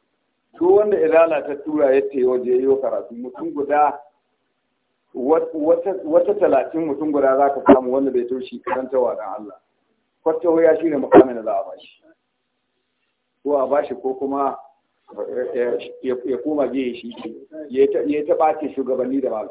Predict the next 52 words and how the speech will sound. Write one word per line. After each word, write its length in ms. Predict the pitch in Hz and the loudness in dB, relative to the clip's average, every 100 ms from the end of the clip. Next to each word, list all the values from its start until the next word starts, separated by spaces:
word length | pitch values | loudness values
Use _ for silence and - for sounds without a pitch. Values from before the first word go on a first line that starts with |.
| - | -14
limamai. 500 | 117 113 113 110 107 _ _ 120 120 110 | -18 -16 -16 -14 -16 _ _ -16 -10 -6
Ya 100 | 123 | -4
ce 100 | 139 | -4
ba 100 | 127 | -6
su 80 | 139 | -4
iya 140 | 160 | -4
karatu 360 | 127 120 107 98 | -2 -2 -4 -8
ba, 160 | 101 95 - _ _ | -10 -10 -14 _ _
ba 180 | 135 139 - | 4 4 2
san 140 | 156 | -2
na 80 | 156 | 0
hau 200 | 151 127 | 0 0
ba. 160 | - - _ _ _ _ 110 | -2 -14 _ _ _ _ -4
Ya 220 | - 175 | 0 4
ta 60 | 196 | 4
ɓata 380 | - 208 185 156 | 4 2 0 -2
su, 80 | 160 | -2
wai 140 | 190 | 0
kai 160 | 220 202 | 4 4
ne 120 | 185 | 4
na 200 | 185 165 | 2 0
ka 80 | 165 | 0
gina. 320 | 131 143 123 - _ _ _ | -6 -8 -8 -12 _ _ _
Ya 220 | 151 180 208 | 2 2 4
ce 60 | 190 | 2
wancan 340 | 180 185 170 | 2 0 -2
ba 120 | 151 | 0
sani 260 | 160 156 120 | 2 2 0
ba. 140 | 104 - _ _ - | -6 -14 _ _ -6
To 80 | 151 | 2
wasu 180 | 175 196 | 2 2
sani 160 | 220 180 | 0 -2
wani 220 | 165 160 | -2 -2
ce, 80 | 180 | -2
"Haka 240 | 208 - | -4 0
makka 260 | 185 185 156 | 0 2 0
za 120 | - | -2
ta 100 | - | 2
yi 80 | 190 | 4
gudun 240 | 190 180 | 4 4
misali 280 | 160 175 165 | 4 2 2
da 80 | 147 | -4
kai 200 | - 139 | -4 -6
ne." 160 | 104 104 - - _ _ _ _ | -6 -14 -20 -20 _ _ _ _
Wai 160 | 135 160 | 2 4
kai 180 | 180 156 | 2 -2
ne 100 | 151 | -2
na 160 | 135 | -2
ka 120 | 131 123 | -4 -6
kira 260 | 123 123 | -4 -6
ma 80 | 117 | -6
jama'a. 260 | 101 98 | -10 -12